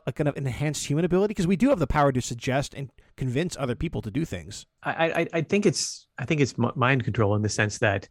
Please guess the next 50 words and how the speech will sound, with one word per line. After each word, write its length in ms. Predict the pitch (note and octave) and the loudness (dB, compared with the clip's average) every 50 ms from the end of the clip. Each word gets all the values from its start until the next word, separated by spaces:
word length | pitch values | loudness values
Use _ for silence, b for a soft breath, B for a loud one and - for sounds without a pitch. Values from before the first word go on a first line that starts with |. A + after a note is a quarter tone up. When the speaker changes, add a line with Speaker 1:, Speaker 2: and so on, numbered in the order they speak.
| - - | -6 0
Speaker 2:
I 120 | - E3 E3+ | 0 2 2
can, 240 | - E3+ D3+ C#3+ - _ - | 2 2 0 0 -4 _ -6
uh, 120 | C#3 C3+ - | -4 -2 0
as 160 | D#3 D3 - | 0 2 4
a 40 | D3 C3+ | 4 6
lawyer, 360 | C3 C3 D#3 E3+ D3 B2 A2+ | 6 8 8 8 8 8 6
I'm 80 | A#2+ | 4
supposed 320 | A#2 - - C3+ B2+ A2+ - | 2 2 2 4 4 4 4
to 40 | - | 4
be 80 | A#2+ A2+ | 2 4
able 140 | A2 G#2 | 4 2
to 80 | G2+ A2+ | 0 -6
convince 920 | - A2+ G#2 G2 G2 G2+ B2+ C#3 C#3 B2+ B2 B2 A#2 - - - - - - _ _ _ _ _ _ _ - | -6 -6 -6 -4 0 4 4 6 6 4 2 0 -2 -4 -4 -4 -6 -8 -10 _ _ _ _ _ _ _ -4
you 440 | - A#2+ A#2 A#2 A2+ G#2 G2 G2+ A#2 | -2 2 4 4 4 6 6 6 6
or 140 | B2+ B2 A2 | 6 4 4
convince 520 | - B2+ A2 G#2+ G2+ A#2 A#2+ B2+ A2+ - B2 | 4 2 2 2 4 2 2 2 0 0 -2
a 60 | A2+ | -2
judge 440 | G2+ - A2+ G2+ F#2+ F#2+ G#2+ - - | 0 0 0 0 0 -2 -4 -4 -4
or 80 | A2 | -6
convince 420 | G#2 A2+ G#2 G2 G2+ G#2+ A2 - - | -6 -6 -6 -4 -4 -4 -4 -6 -8
a 40 | A#2 | -8
jury 520 | G#2+ G#2 A2 G2+ F#2+ F#2 F#2+ G2+ A#2 - b b b b | -6 -4 -2 -2 -2 -4 -6 -6 -8 -10 b b b b
of 180 | b A#2+ G#2+ F#2+ | b -2 0 0
my 260 | A#2 G#2+ G#2+ G#2 G2+ | 2 2 2 2 2
point. 640 | G2+ - - - D#3+ E3+ F3 B2 G2 - - - - _ _ _ _ _ _ _ - | 0 -2 0 0 2 2 2 2 0 -4 -8 -12 -18 _ _ _ _ _ _ _ -4
And 80 | B2+ | -2
I 40 | B2 | 0
might 160 | A#2+ B2+ B2 A2 | 2 2 2 2
be 140 | B2+ A#2 G#2+ | 2 0 0
compelling. 560 | - - A2 - - - A2+ G2+ G2 A#2+ C3 | -2 -6 -8 -6 -2 0 2 2 2 0 0
Hopefully 340 | A2+ A#2+ B2+ A#2+ - A#2+ G2+ | 2 2 2 2 2 2 0
I'm 120 | G2 G#2 | 0 -2
compelling, 640 | - - A2 G2 - - C3+ B2 G2+ G2 F#2+ G2 A2 - | -6 -8 -8 -4 0 2 2 2 2 0 -4 -10 -6 -2
but 140 | - B2+ A2+ | 0 2 2
that 160 | D#3 D#3+ E3 | 2 2 2
doesn't 260 | D#3+ D#3+ C#3+ D3+ C#3 | 2 0 0 -2 -2
mean 180 | C3 C3 B2+ A#2+ | -2 -2 0 0
that 120 | A#2+ A2+ | 0 0
I'm 80 | A2 G#2 | -2 -4
controlling 680 | - - A2+ G#2 - - - - A#2+ B2 C3+ D3 C3+ A2+ | -6 -8 -8 -8 -10 -4 0 2 2 4 4 2 2 2
them, 100 | G#2+ G2+ | 0 0
that 100 | G#2 G2 | -2 0
they 100 | A2+ G#2+ | 0 0
have 120 | G#2+ G2 | 0 0
no 160 | G#2+ A2+ A2+ | 0 2 2
other 220 | A2+ G#2+ A2 A2 - _ _ | 2 2 2 -2 -4 _ _
option. 480 | - A2 A#2 C#3 - - - - F#2+ F#2 | 2 4 4 4 2 0 -4 -6 -6 -6
I'm 140 | G2 G#2 G#2+ | -6 -8 -6
convincing 600 | - A#2+ A2 G#2 G#2+ B2 C#3 D3 - - B2 G#2+ | -4 -4 -2 0 2 2 2 2 0 0 0 0
them 240 | G2+ G2+ F#2+ G2 | 0 -2 -2 -4